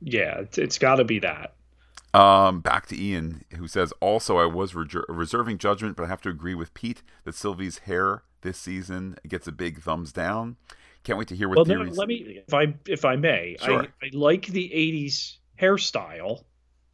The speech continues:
Speaker 1: I don't like the wig they had to give her to cover up that she has this new hairstyle.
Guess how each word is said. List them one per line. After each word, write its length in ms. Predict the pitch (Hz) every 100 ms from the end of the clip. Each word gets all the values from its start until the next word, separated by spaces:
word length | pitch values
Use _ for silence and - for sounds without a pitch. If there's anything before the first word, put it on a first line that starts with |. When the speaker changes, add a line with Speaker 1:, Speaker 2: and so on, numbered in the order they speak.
| _ _ _
Speaker 1:
I 160 | 143 139
don't 300 | - 156 156
like 320 | 156 135 -
the 180 | - 165
wig 600 | 131 170 190 127 143 - _ _ -
they 160 | 147
had 160 | 135 139
to 80 | 120
give 300 | 113 190 160
her 340 | 110 110 147 _ _
to 100 | -
cover 500 | 135 - 127 127 123
up 200 | 110 110 -
that 160 | 123 120
she 180 | 135
has 360 | 117 107 104 -
this 320 | 127 - - _ _ _ -
new 200 | 113 110
hairstyle. 720 | 107 196 156 - - - -